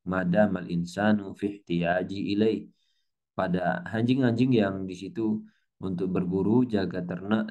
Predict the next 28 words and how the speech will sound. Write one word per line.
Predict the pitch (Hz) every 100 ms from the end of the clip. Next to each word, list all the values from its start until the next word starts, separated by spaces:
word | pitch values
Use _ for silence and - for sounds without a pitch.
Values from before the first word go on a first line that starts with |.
| 92
dan | 95 92
jaga | 87 95 90 87 90 85 85 - _ -
kebun | 87 98 120 127
itu | - -
boleh. | 98 104 95 87 - _ _ _ _ _ _ -
Ya, | 95 87 - -
untuk | - 87 87 87
apa? | 110 104 92 90 92 90 -
Untuk | - 85 87 87
dipelihara. | 87 87 85 87 87 92 90 87 - _ _ _ _ _ _ _
Nah, | -
wa | 95 107
qad | 113 110
marra | 135 143 123
alaina | 123 131 127 117
aidan | 120 110 104 107
fi | 104
kitabit | - 95 101 98 95 95
taharah | 90 92 95 101 107 -
al | 90 87
hadis | 92 90 107 76
anil | 87 90 90 - _ _ _
qitat. | - - 87 - -
Jadi | 87 90 90 85
kita | 87 87 110
sudah | 107 92 87 85 90
bahas | 95 90 87 92
juga | 87 107